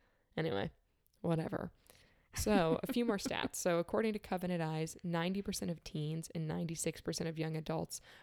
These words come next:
Speaker 1: are either encouraging, accepting, or neutral when they talk about porn. So, most young people say porn is not a big
Speaker 2: Right,
Speaker 1: deal. They're
Speaker 2: right.
Speaker 1: like, "Yeah,
Speaker 2: They
Speaker 1: it's
Speaker 2: don't
Speaker 1: just,"
Speaker 2: care.
Speaker 1: and I've heard this in social circles, "Porn is just a
Speaker 2: Absolutely.
Speaker 1: natural part of sexuality. Everybody does it. Who cares? Not a big deal.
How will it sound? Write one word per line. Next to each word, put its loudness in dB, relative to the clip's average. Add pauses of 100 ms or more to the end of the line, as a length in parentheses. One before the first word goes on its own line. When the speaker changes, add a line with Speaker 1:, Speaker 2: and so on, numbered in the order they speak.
Speaker 1:
are 6
either 6
encouraging, 2
accepting, -2
or 0
neutral 0
when 0
they 0
talk -4
about -4
porn. -6 (600)
So, 2
most 2
young 0
people -2 (420)
say 4
porn 2
is -2
not 0
a 2
big 6
Speaker 2:
Right, 6
Speaker 1:
deal. 2
They're 6
Speaker 2:
right. 8
Speaker 1:
like, 0
"Yeah, 4
Speaker 2:
They 6
Speaker 1:
it's 6
Speaker 2:
don't 6
Speaker 1:
just," 6
Speaker 2:
care. 0 (100)
Speaker 1:
and 2
I've 2
heard 4
this 0
in 0
social 0
circles, -4
"Porn 2
is 4
just 0
a 0
Speaker 2:
Absolutely. 0
Speaker 1:
natural -2
part 0
of -4
sexuality. -2
Everybody -2
does -2
it. 2
Who 0
cares? -2
Not -4
a -4
big -4
deal. -2